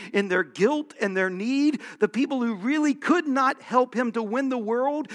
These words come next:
and organize campaigns on a big and broad scale. There is no smooth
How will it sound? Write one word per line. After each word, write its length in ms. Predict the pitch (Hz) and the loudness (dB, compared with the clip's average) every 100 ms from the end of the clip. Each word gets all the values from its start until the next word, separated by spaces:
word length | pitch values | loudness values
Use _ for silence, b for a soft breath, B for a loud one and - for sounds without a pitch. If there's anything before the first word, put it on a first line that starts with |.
| 208 | -2
and 120 | 208 | 0
organize 560 | 220 226 254 269 254 247 | 4 4 4 2 2 0
campaigns 640 | - 233 208 196 262 285 | -2 -4 -2 -4 -2 0
on 140 | 220 214 | 0 0
a 40 | |
big 280 | 160 233 262 | 0 0 0
and 120 | 247 | -2
broad 280 | 185 233 247 | 0 0 0
scale. 480 | - 240 240 262 277 _ _ _ _ _ _ _ _ _ _ _ _ _ _ _ _ _ | -4 -2 0 -2 -8 _ _ _ _ _ _ _ _ _ _ _ _ _ _ _ _ _
There 160 | - 143 | -4 -2
is 180 | 185 160 | -2 -4
no 520 | 185 214 226 233 214 _ _ | -2 2 4 2 -2 _ _
smooth 720 | - - 202 214 214 208 | -18 -8 -4 -2 -4 -6